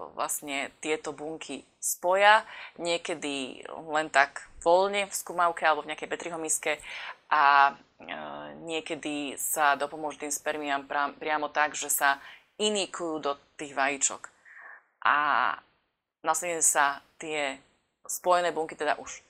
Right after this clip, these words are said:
vlastne nové ľudské bytosti, embria kultivujú v takom výživnom médiu, sledujú sa, ktoré prospievajú a tie najkvalitnejšie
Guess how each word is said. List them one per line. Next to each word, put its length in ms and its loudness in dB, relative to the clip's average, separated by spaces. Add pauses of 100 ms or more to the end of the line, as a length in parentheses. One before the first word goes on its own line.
vlastne 320 -2 (400)
nové 240 2
ľudské 240 -6
bytosti, 480 -4
embria 640 2 (160)
kultivujú 800 -4
v 240 -18
takom 240 -6
výživnom 400 -6
médiu, 480 0 (320)
sledujú 400 -2
sa, 240 2
ktoré 320 -4
prospievajú 800 0 (400)
a 160 2
tie 400 2 (640)
najkvalitnejšie 1120 4